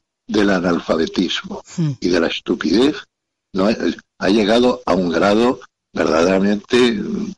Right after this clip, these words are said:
Speaker 1: terrible, ¿no? Es la misma ordinariez de los balcones, ¿eh? Es la misma ordinariez de los patios viejos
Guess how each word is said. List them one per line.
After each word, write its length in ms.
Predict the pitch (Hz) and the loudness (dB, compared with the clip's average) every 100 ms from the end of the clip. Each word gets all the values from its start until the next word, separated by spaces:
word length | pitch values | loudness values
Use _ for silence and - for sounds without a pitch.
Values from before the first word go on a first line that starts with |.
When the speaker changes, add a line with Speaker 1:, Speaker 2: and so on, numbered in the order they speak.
| - | -6
Speaker 1:
terrible, 500 | 90 - 190 - - | -2 0 -2 -4 -4
¿no? 240 | 127 180 - - - - | -2 -4 -6 -20 -20 -2
Es 300 | 151 151 - _ _ 117 113 - | 0 0 -4 _ _ -4 -4 -2
la 220 | 101 101 | 0 0
misma 340 | 165 - 143 | -2 0 2
ordinariez 600 | 123 110 98 95 101 120 | 4 4 2 2 2 2
de 60 | 101 | 0
los 200 | 85 - | -2 -2
balcones, 760 | 82 78 - 156 127 73 71 117 | -4 -4 0 0 2 -2 -6 0
¿eh? 240 | 151 165 _ _ _ - | 0 -2 _ _ _ -2
Es 240 | 127 - | -2 2
la 160 | 127 104 | 0 2
misma 600 | 143 131 143 135 139 139 _ _ | 0 0 2 2 2 -2 _ _
ordinariez 880 | - 104 101 98 90 85 113 123 120 - _ _ | -2 0 2 2 0 0 2 2 0 -8 _ _
de 80 | 107 | -2
los 160 | 87 - - | -2 -4 -2
patios 500 | - - 110 85 - | -2 2 -2 -2 -10
viejos 640 | 95 101 123 - 107 - | 0 2 2 2 0 -2